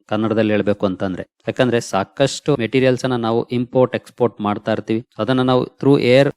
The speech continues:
ಮಾಡ್ತೀವಿ ಅಂತಂದ್ರೆ ಕಾಸ್ಟ್ ಜಾಸ್ತಿ. ಮೆಜಾರಿಟಿ ಟ್ರಾನ್ಸ್‌ಪೋರ್ಟ್ ಆಗೋದು ಶಿಪ್ಪಿಂಗ್ ಮೂಲಕ, ಅಂದ್ರೆ through ಸಾಗರ ಸಾರಿಗೆ. So ಹಾಗಾಗಿ ಪೋರ್ಟ್ ಡೆವಲಪ್ಮೆಂಟ್ ತುಂಬಾನೇ ಇಂಪಾರ್ಟೆಂಟ್ ರೋಲ್ ಅನ್ನ ಪ್ಲೇ ಮಾಡುತ್ತೆ. Especially ಕ್ರೂಡ್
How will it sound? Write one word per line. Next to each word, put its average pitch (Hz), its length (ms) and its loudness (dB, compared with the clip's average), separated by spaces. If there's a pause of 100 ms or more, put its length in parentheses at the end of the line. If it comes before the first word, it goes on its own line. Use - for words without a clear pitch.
ಮಾಡ್ತೀವಿ 120 320 2
ಅಂತಂದ್ರೆ 127 420 0
ಕಾಸ್ಟ್ - 460 -4
ಜಾಸ್ತಿ. 107 380 -6 (100)
ಮೆಜಾರಿಟಿ 135 540 0
ಟ್ರಾನ್ಸ್‌ಪೋರ್ಟ್ 120 540 -2
ಆಗೋದು 123 300 2
ಶಿಪ್ಪಿಂಗ್ 131 400 0
ಮೂಲಕ, 95 260 2 (160)
ಅಂದ್ರೆ 160 180 0
through 151 300 2 (180)
ಸಾಗರ 120 300 2
ಸಾರಿಗೆ. 104 400 0
So - 180 -14
ಹಾಗಾಗಿ 156 260 2
ಪೋರ್ಟ್ 135 420 0
ಡೆವಲಪ್ಮೆಂಟ್ 120 520 2
ತುಂಬಾನೇ 117 440 -2
ಇಂಪಾರ್ಟೆಂಟ್ 104 640 -4
ರೋಲ್ 101 120 0
ಅನ್ನ 101 120 0
ಪ್ಲೇ 104 200 -2
ಮಾಡುತ್ತೆ. 101 340 -4
Especially 123 600 -2
ಕ್ರೂಡ್ 123 400 2